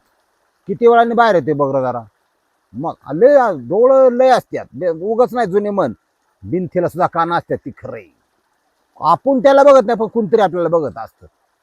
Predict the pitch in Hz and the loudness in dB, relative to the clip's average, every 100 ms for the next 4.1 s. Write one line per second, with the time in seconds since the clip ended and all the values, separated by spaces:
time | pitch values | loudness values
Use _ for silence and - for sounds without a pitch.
0 | - 226 247 233 214 247 233 220 233 196 | -2 0 2 2 0 2 2 2 0 -4
1 | 143 _ - 131 202 - 226 214 135 165 | -6 _ -12 -6 -6 -6 -8 -6 -4 -2
2 | 233 233 233 170 143 123 110 _ _ _ | -2 -2 -4 -4 -8 -10 -14 _ _ _
3 | _ - 226 233 233 233 226 190 240 233 | _ -4 0 0 0 -2 -2 -4 -2 -2